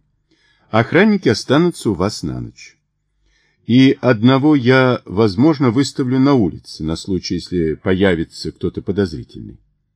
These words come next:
Чарли уже открыл дверь в приемную, как вдруг Джой окликнул мать. Она повернулась к нему. «А собака?» — сказал он, поднимаясь и выходя из-за стола.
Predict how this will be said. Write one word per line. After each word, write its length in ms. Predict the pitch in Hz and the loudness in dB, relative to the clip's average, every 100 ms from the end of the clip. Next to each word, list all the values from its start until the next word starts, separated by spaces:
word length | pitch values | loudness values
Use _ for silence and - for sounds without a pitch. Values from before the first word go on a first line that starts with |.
| _ _ _ _ _ _ _ _ | _ _ _ _ _ _ _ _
Чарли 360 | - 156 131 | 2 2 4
уже 220 | 131 107 107 | 2 2 0
открыл 380 | 98 - 92 | -2 -2 -2
дверь 280 | 76 80 82 | -2 -2 -2
в 40 | - | -2
приемную, 720 | 85 82 127 185 190 190 196 _ _ _ _ _ | -8 0 2 2 0 -2 -6 _ _ _ _ _
как 200 | 101 87 | -2 -2
вдруг 500 | 73 98 147 180 - | -2 -2 0 -2 -10
Джой 500 | 87 73 82 156 185 - | -14 -4 2 2 2 -4
окликнул 600 | 98 98 113 135 143 131 | -6 -6 -8 -6 -6 -6
мать. 520 | 101 76 67 - - _ | -4 -6 -10 -18 -20 _
Она 200 | 104 160 | -4 -2
повернулась 640 | 170 160 123 82 67 - | -4 -4 -4 -6 -8 -12
к 60 | - | -12
нему. 320 | 76 64 62 _ _ _ _ _ _ _ _ _ _ _ | -10 -10 -12 _ _ _ _ _ _ _ _ _ _ _
«А 120 | 107 | -6
собака?» — 720 | - 160 104 78 - 107 143 - _ _ _ _ | -2 -2 -2 -6 -6 -8 -8 -10 _ _ _ _
сказал 540 | - - 90 98 101 | -18 -6 -2 2 2
он, 140 | 98 | 2
поднимаясь 840 | 87 95 101 95 95 92 82 - - | 0 -2 0 2 2 0 -2 -6 -12
и 100 | 95 | -6
выходя 500 | 85 85 87 78 87 | -6 -4 -6 -2 0
из-за 240 | 82 76 80 | 0 -4 -12
стола. 460 | - 80 73 76 | -10 -10 -10 -12